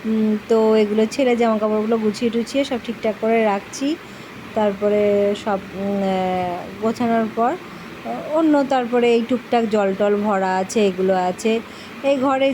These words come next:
যে সমস্ত কাজকর্ম, এগুলো যেমন থাকে রেগুলারই, আহ, যেগুলো করে থাকি সেসবই তো রোজকার এগুলো। আর রোজকার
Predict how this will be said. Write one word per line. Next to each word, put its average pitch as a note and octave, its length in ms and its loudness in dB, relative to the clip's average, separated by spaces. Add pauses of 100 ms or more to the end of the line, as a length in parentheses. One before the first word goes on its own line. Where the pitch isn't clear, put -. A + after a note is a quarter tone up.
যে C4 80 4 (120)
সমস্ত A3+ 320 0 (120)
কাজকর্ম, G#3 520 0 (120)
এগুলো G#3 160 0 (100)
যেমন A3 200 2 (120)
থাকে A3 300 -4
রেগুলারই, G3+ 560 2
আহ, F#3+ 1200 -2 (1000)
যেগুলো C#4 280 2 (120)
করে A#3+ 200 4
থাকি A#3+ 320 -2 (120)
সেসবই A3+ 480 0 (800)
তো D4 80 4 (140)
রোজকার A3+ 440 2
এগুলো। A3+ 420 4 (540)
আর A#3+ 120 2 (200)
রোজকার B3+ 380 2